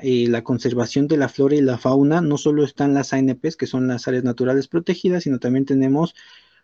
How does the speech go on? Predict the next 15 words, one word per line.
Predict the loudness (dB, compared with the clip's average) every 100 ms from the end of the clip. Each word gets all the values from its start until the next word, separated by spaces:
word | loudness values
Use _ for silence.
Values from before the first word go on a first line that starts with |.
| _ _ _
eh, | 6 8 6 4
parques | 0 2 2 2
nacionales, | 0 0 0 0 0 -2 -2 -4
parques | -4 -4 -8 -8
estatales, | -10 -8 -10 -4 -2 0 0 0 -2 -6 -2
eh, | 0 2 2 0 0 0 0 0 -2 -6 -4
también | 0 2 2
hay | -2
parques | -4 -4 -4 -2
municipales | -2 -2 -6 -4 -2 0 -4
que | -4 -2 -2 -4 _ -4
también | -2 -2
tenemos | -2 -2 -4 -8
que | -10
tomar | -6 -4 -4 -8